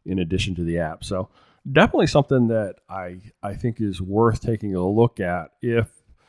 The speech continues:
you don't already have a solution in place. And it is definitely a solution when I have to replace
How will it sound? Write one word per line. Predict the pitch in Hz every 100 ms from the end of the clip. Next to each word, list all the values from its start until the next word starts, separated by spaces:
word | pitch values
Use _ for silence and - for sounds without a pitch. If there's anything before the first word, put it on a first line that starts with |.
| _ _ _
you | - 113 110
don't | 113 113 -
already | 117 107 101 95
have | 107 95
a |
solution | 92 98 90 95 104
in | 98
place. | 90 123 110 -
And | 120 123
it |
is | 120 120
definitely | 117 120 156 131 107 104
a | 95
solution | 87 113 104 - 92
when | 90
I | 90 117
have | 113 113 -
to | 101
replace | 90 90 - - 104 127 - -